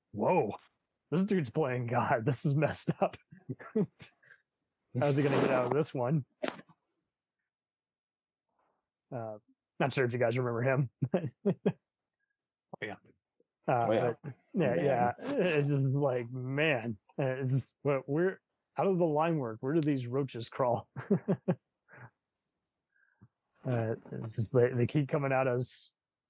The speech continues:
Speaker 1: uh, just the corner, and you're just like, "Uh, man, Michael, you gotta get better at, like, doing a background check on these guys." <laughs>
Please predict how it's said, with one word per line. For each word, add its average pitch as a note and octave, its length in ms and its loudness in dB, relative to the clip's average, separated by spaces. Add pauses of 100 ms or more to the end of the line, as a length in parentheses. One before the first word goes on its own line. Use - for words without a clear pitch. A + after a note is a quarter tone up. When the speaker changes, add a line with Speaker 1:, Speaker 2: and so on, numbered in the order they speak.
Speaker 1:
uh, C3 140 2
just A#2+ 300 -4
the B2 80 0
corner, C3 440 2
and A#2+ 80 -2
you're A#2+ 100 -2
just A#2 180 -4
like, A2 400 -2
"Uh, F#2+ 460 -4 (540)
man, A2 320 2
Michael, A2+ 300 -2
you A#2+ 100 -2
gotta D#3 160 2
get B2 140 2
better B2 280 2
at, A2 220 0
like, A2+ 200 -4
doing A#2+ 160 0
a G#2 40 -6
background A#2 420 0
check A#2 220 -2
on A2+ 80 -4
these A#2 160 -2
guys." A2+ 440 0 (200)
<laughs> - 760 -2